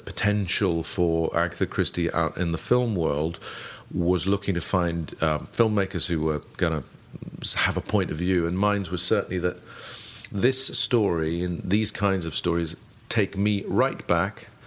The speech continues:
to my early experiences of seeing films with my family. Seven, eight years old was when I first remember being taken to, uh, the cinema in Belfast. I mean, obviously,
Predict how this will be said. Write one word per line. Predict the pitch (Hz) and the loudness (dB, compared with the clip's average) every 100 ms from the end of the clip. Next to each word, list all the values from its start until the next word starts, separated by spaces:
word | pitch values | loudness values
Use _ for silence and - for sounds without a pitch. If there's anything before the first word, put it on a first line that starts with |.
| - - - - - | -20 -20 -20 -16 -2
to | - 110 98 92 92 | 0 2 2 2 -2
my | 98 95 104 104 104 - - | -2 0 2 2 -2 -10 -2
early | 110 110 110 107 | 2 2 0 -2
experiences | - - 101 95 87 92 82 - | -2 -2 0 -2 0 -4 -4 -4
of | 87 82 - | -2 -2 0
seeing | - 104 98 | 0 0 -2
films | 85 - 95 87 85 | -4 -2 0 0 -4
with | 104 110 107 | 0 0 2
my | 98 | 0
family. | 87 - 104 98 82 73 78 - - - - - - | 0 0 0 0 -2 -4 -6 -8 -18 -14 -14 -14 -4
Seven, | - 139 120 | 2 2 2
eight | 113 - | 0 2
years | 95 90 | 0 2
old | 87 | 0
was | 82 78 | 0 -2
when | 85 82 | -2 0
I | 85 | -2
first | 82 - 101 92 - | -2 0 2 2 0
remember | 85 85 78 | 0 0 -2
being | 76 87 80 | 0 -2 -2
taken | 92 85 85 78 | 0 -2 -2 -6
to, | - 80 - | -2 -4 -4
uh, | 82 | -6
the | 78 80 | -4 -2
cinema | - 90 85 | 0 0 -2
in | 82 | -4
Belfast. | 78 92 90 - 73 76 90 | 0 0 0 -4 -2 -2 0
I | |
mean, | 110 110 | 0 0
obviously, | 104 - 92 | -2 -4 -4